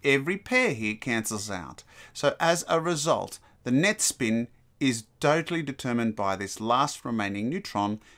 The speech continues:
and so the net spin is equal to a half. We've dealt with an example of a spin of zero, and we've dealt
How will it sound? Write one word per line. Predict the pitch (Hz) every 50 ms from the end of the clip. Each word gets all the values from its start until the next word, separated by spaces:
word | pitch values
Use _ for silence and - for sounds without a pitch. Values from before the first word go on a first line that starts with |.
| _ -
and | - 196 180
so | - - 117 104 104 104
the | 98 101 101
net | 104 113 131 139 - -
spin | - - - - 175 165 127 110 110 113 110 - _ _ _ _ _ _ _ _ _ _ _ _ _ _ _ _ _ _ _ - - - -
is | 127 123 117 - -
equal | 101 90 - - 98 92 - - _ _ _ -
to | - - 87 - - - 95
a | 85 - - -
half. | 113 117 120 107 - - - - - - - - - - - - - - - - _ _ _ _ _ _ _ _ _ _ _ -
We've | 135 120 110
dealt | - 135 135 143 - - - -
with | 139 123 110
an | 110 107
example | 107 101 107 110 107 104 107 104 95 92 90 - - _
of | - 110 101
a | 104
spin | - - - 117 101 92 92 87 -
of | - 92 92
zero, | 95 98 110 143 196 247 285 294 - _ -
and | 262 262
we've | 277 262 202 -
dealt | 156 143 - -